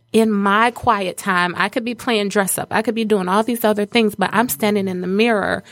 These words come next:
putting material over me, draping it, because I'm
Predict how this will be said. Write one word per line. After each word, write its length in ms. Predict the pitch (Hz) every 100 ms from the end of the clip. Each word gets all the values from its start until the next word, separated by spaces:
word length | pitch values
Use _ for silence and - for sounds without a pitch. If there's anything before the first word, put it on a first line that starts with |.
| - - -
putting 500 | - 247 202 190 185 - _ _ _
material 880 | 196 190 - 294 247 185 170 175 190 220
over 320 | 208 202 185
me, 340 | 202 226 190
draping 560 | 185 202 233 233 202 190
it, 220 | - -
because 340 | 202 190 180 185 -
I'm 500 | 196 208 214 220